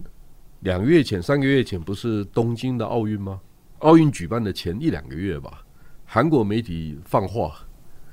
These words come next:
文在寅总统会在东京奥运期间访问日本，但是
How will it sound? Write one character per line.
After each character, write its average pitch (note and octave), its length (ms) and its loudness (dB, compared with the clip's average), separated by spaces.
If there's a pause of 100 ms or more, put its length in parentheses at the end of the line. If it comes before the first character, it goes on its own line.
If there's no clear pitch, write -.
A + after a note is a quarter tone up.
(180)
文 A#2 200 6
在 D#3 140 8
寅 G#2+ 160 4
总 G#2+ 160 0
统 E2+ 180 -4
会 B2+ 160 0
在 G#2+ 160 -2
东 C3+ 260 0
京 C#3 220 -4
奥 C3 180 4
运 A2+ 140 0
期 F2+ 220 -8
间 G2+ 220 0
访 D2 200 -8
问 G2 140 -2
日 F#2 140 -4
本， - 140 -10 (840)
但 C#3 140 4
是 C#3 200 0